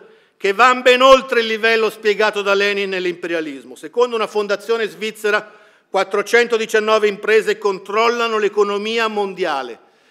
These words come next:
e le sorti del mondo. Sono quelle che determinano le politiche degli stati e in definitiva le nostre vite.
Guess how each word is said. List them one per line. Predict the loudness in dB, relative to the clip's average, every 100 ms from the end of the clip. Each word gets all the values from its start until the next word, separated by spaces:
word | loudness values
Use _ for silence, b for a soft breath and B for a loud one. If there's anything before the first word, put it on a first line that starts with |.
| b
e | -8
le | -8
sorti | -6 -4 -4 -4 -6
del | -6 -6
mondo. | -8 -10 -10 -16 -20 _ _ _ _ _
Sono | _ -2 -2
quelle | 2 4 6 4
che | 2 2
determinano | 2 2 2 2 0 -2 -2
le | -2
politiche | 0 0 0 -6 -4 -4
degli | -4 -10
stati | -2 0 2 0 -6 -8 b b b
e | 0 0
in | 0
definitiva | -2 -2 -6 -8 -6 -6 -2 0
le | 0
nostre | -4 -8 -12 -12
vite. | -14 -18 -20